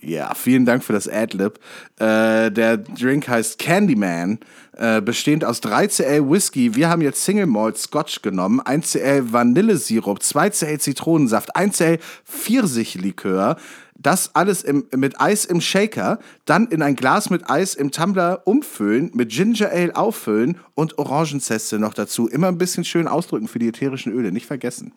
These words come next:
Und ja, das ganze Ding heißt Candyman. Wir bewer-, bewerten es und wir fangen mit den Vorteilen an. Hinner Köhn, was würdest du sagen, sind die klassischen Vorteile von so einem Candyman, der ja eigentlich so, wenn man sich nur die, ähm,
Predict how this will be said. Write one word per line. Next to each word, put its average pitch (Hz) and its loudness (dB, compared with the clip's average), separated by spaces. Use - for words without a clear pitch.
Und 127 2
ja, 208 2
das - -2
ganze 165 0
Ding 156 2
heißt 147 0
Candyman. 117 2
Wir 139 2
bewer-, 135 -2
bewerten 135 0
es 220 -2
und 147 -2
wir 151 -2
fangen 160 -2
mit 165 -2
den 147 -2
Vorteilen 151 0
an. 147 0
Hinner 160 2
Köhn, 147 2
was - -4
würdest 151 -6
du 147 -2
sagen, 139 0
sind 123 -4
die 127 -2
klassischen 131 -4
Vorteile 117 -4
von 98 -6
so 104 -6
einem 101 -4
Candyman, 113 -2
der 123 2
ja 156 0
eigentlich 180 0
so, 180 0
wenn 139 -2
man 156 0
sich 160 -4
nur 170 0
die, 196 -2
ähm, 160 0